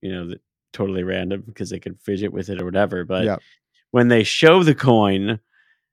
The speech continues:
Speaker 1: they usually say, "Blah, blah, blah is heads," and then they flip it, and then they say, "Th-,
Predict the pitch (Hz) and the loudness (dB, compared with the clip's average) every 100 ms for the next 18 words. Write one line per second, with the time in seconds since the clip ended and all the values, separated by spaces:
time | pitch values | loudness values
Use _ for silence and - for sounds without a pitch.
0 | _ - 110 123 185 147 131 110 104 - | _ -2 2 4 4 4 2 2 0 0
1 | 110 104 101 98 101 - _ _ _ _ | 2 2 2 2 -2 -6 _ _ _ _
2 | _ - 131 127 110 113 127 117 107 101 | _ 2 4 4 2 2 4 4 2 0
3 | 95 90 85 - - - 127 131 101 98 | -4 -6 -8 -8 -10 0 4 4 2 -2
4 | 123 139 - _ _ _ - 104 101 101 | -8 -12 -16 _ _ _ -6 -2 0 0
5 | 98 92 - 196 - 123 117 _ - 110 | 0 0 4 4 6 4 4 _ -4 -2
6 | 104 104 101 - 104 101 98 95 _ _ | 0 0 -2 0 0 2 0 -2 _ _
7 | _ - 113 | _ 0 0